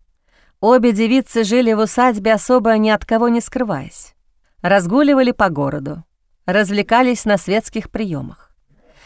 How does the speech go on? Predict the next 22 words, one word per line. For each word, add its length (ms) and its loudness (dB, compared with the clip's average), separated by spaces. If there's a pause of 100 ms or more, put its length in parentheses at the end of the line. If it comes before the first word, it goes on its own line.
(180)
Но 160 0
самое 400 2
главное, 720 0
все 380 0
тут 300 -2
считали 500 0
Ташу 340 0
вдовой. 540 -4 (760)
В 120 -20
первое 380 4
мгновение 600 2
я 100 2
почувствовал 600 -2
искреннее 600 0
возмущение. 800 -2 (720)
Вот 260 2
же 140 0
я 160 2
живой 380 2
и 40 4
относительно 680 2
здоровый. 540 -2